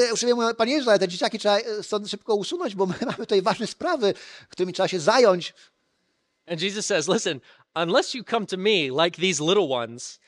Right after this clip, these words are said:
Speaker 2: you
Speaker 1: A
Speaker 2: can have no part of me.”
Speaker 1: A Jezus mówi, „O ile nie przyjdziecie tak jak te maluchy do mnie, to nie macie ze mną nic wspólnego.”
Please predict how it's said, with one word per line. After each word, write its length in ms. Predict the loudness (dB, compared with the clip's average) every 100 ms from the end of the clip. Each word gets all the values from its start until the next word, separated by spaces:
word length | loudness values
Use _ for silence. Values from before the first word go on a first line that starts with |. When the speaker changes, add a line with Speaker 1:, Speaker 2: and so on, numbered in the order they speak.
| _
Speaker 2:
you 120 | -2 0
Speaker 1:
A 20 |
Speaker 2:
can 100 | 0
have 160 | 0
no 120 | 0 2
part 300 | 4 4 2
of 60 |
me.” 120 | -8 -14 -18 _
Speaker 1:
A 100 | -2
Jezus 220 | 0 0 -4
mówi, 340 | -2 0 -2 -4 _ _ _ _
„O 100 | 2
ile 140 | 4 4
nie 120 | 2
przyjdziecie 480 | 0 -4 -2 0 0
tak 280 | -2 -2 0
jak 340 | -2 -8 -20 _ _ _ _ -6
te 100 | 0
maluchy 640 | 4 8 6 6 0 0 _ _ _ _ _ _
do 180 | 2 2
mnie, 360 | 2 0 -2 -4 _ _ _ _ _
to 320 | 0 0 0 -4 _ -12
nie 160 | -8
macie 260 | -6 -6 -4
ze 100 | -4
mną 120 | -4
nic 120 | -6
wspólnego.” 580 | -10 -10 -8 -6 -8